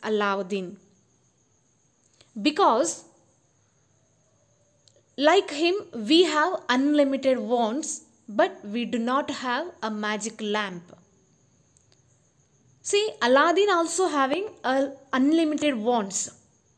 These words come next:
but in order to fulfill his wants, he should have what? That is magic lamp. But it is not possible to us because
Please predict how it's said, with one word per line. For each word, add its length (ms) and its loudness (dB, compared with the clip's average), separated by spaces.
but 300 2
in 180 2
order 280 4
to 100 2
fulfill 480 2
his 220 0
wants, 420 2
he 220 -2
should 220 -2
have 340 -4
what? 420 2
That 160 -4
is 160 -2
magic 480 -2
lamp. 500 -2
But 400 0
it 140 -2
is 160 -4
not 260 0
possible 540 -2
to 140 -4
us 280 -4
because 500 -2